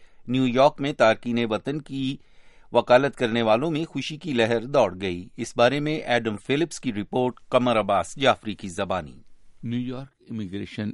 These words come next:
Speaker 2: اتحاد کے اٹارنی کمائل میکلر کے لیے صدر اوباما کا حکم ایک اہم سنگ میل ہے۔ صدر کی یہ تقریر انہوں نے کوئی دو سو سرگرم کارکنوں، تارکین وطن اور اہل خاندان کے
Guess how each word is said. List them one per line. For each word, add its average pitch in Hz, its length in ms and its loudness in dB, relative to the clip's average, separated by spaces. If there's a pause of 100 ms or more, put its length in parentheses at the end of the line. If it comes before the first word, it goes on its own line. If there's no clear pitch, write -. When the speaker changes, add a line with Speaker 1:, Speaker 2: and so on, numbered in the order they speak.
Speaker 2:
اتحاد - 380 -2
کے - 180 -8
اٹارنی 76 460 0 (260)
کمائل 92 440 2
میکلر 85 400 0 (120)
کے 80 60 -4
لیے 87 200 0
صدر 87 300 -4
اوباما 73 360 0
کا - 220 -10
حکم 78 260 -6
ایک - 220 -4
اہم - 200 -2
سنگ - 360 -6
میل 90 300 -2
ہے۔ 67 220 -4 (480)
صدر 117 360 2
کی 110 180 0
یہ 92 100 2
تقریر 90 360 -2 (120)
انہوں 85 220 0
نے 80 80 -2
کوئی 65 380 -2 (140)
دو 101 200 6
سو 104 200 -2
سرگرم 85 560 -2
کارکنوں، 73 520 -4 (240)
تارکین 76 440 -4
وطن 67 360 -4 (300)
اور 92 180 6 (140)
اہل 90 180 2
خاندان 80 480 -2
کے - 120 -14